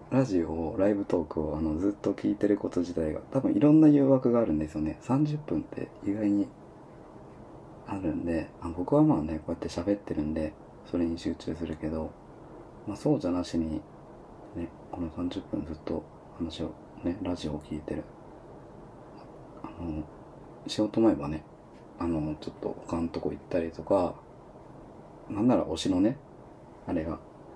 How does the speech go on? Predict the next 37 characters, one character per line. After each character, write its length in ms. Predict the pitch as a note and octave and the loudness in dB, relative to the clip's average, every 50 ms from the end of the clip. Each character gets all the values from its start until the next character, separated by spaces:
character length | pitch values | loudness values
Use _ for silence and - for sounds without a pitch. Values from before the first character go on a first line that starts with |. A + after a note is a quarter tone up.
| - - - - - | -20 -20 -18 -12 -6
や 80 | - F2+ | -4 -4
っ 60 | E2+ | -4
て 160 | - - F#2 | -4 -4 -2
る 180 | F2 F2 E2 - - - | 0 0 -2 -2 -6 -12
可 120 | - - | -8 -4
能 160 | E2+ E2 E2 D#2 | -4 -2 -4 -4
性 180 | - - E2 | -4 -6 -4
も 220 | D#2+ D#2+ D2+ C#2+ - | -2 -2 -4 -2 -2
あ 40 | |
る 120 | F2 D#2+ D2+ | -4 -4 -4
し、 260 | - - F2+ E2+ D#2 - - - - - - - - - - - - - | -2 0 0 0 -2 -4 -14 -20 -20 -20 -20 -20 -20 -20 -20 -18 -14 -12
ね、 140 | F2+ E2+ D#2+ - - - - - - - - | -12 -12 -12 -14 -18 -18 -20 -20 -16 -10 -8
ネ 60 | - | -8
ッ 40 | - | -4
ト 260 | - F2 E2+ - - - - | -4 -4 -4 -4 -6 -6 -4
開 180 | - F2+ F2 F2 | -2 0 0 -2
い 40 | - | -2
た 120 | - D#2+ | -4 -6
ら 80 | D#2+ D#2+ D#2+ - | -8 -8 -6 -4
楽 140 | - F2+ F2+ | -4 -4 -2
し 120 | - F#2 E2+ | 0 0 0
い 40 | |
情 100 | D#2 D#2 | 0 -2
報 260 | D2+ D2+ D#2+ D2+ D2+ - - - | -6 -6 -8 -10 -10 -12 -14 -18
い 40 | - | -18
っ 20 | - - - | -10 -4 -2
ぱ 100 | F#2 F#2 | -2 -2
い 40 | F2+ | -2
あ 20 | |
る 80 | E2 D2+ | -4 -4
ん 160 | C#2 D2+ D#2 | -4 -4 -4
で、 160 | D#2+ D#2+ - - - - - - - - - - - - - - | -4 -4 -6 -8 -14 -20 -20 -20 -20 -20 -20 -20 -20 -20 -16 -10
そ 60 | - G#2+ | -6 -6
の 80 | G#2 | -2
時 220 | - A2+ - - D#2+ | -2 -4 -2 -2 -4
に 100 | D2 D#2 | -4 -2
ね、 180 | E2 D#2+ - | -4 -6 -6